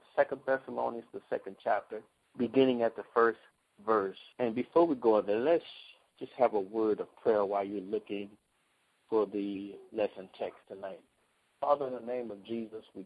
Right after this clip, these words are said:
come to you and we honor you in the name of your, um, Son, Jesus. We thank you for this time, this moment, where we can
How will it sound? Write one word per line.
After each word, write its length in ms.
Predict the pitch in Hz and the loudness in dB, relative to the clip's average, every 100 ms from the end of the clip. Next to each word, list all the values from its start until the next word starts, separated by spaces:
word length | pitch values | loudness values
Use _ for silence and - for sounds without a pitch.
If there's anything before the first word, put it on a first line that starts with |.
| - | -10
come 220 | 123 117 113 | -10 -10 -14
to 60 | |
you 180 | 104 107 | -16 -14
and 460 | 107 107 104 95 95 | -14 -14 -16 -18 -18
we 120 | 95 | -6
honor 260 | 110 110 113 | 2 2 2
you 380 | 98 107 107 107 | -4 -8 -6 -6
in 80 | 98 | -8
the 80 | 95 | -8
name 420 | 101 104 104 101 101 _ _ _ _ _ 107 | -6 -6 -6 -12 -16 _ _ _ _ _ -12
of 120 | 90 | -10
your, 280 | 101 101 101 | -6 -6 -6
um, 400 | 98 98 98 90 _ _ _ _ _ - 120 | -8 -14 -14 -16 _ _ _ _ _ -8 -2
Son, 260 | 110 101 - | -2 -4 -12
Jesus. 380 | 107 101 107 101 - | -10 -6 -6 -6 -8
We 200 | 107 104 - | -10 -10 2
thank 240 | 127 131 - | 2 2 -4
you 140 | 101 95 | -12 -6
for 120 | 104 | -4
this 160 | 98 98 - - | -2 -4 -8 -4
time, 320 | 127 110 104 | 0 0 -4
this 120 | 104 - | -12 -10
moment, 460 | 107 107 104 95 - _ _ _ _ _ _ | -8 -8 -8 -12 -20 _ _ _ _ _ _
where 120 | 110 | -2
we 120 | 110 120 | -2 -2
can 160 | 107 | -6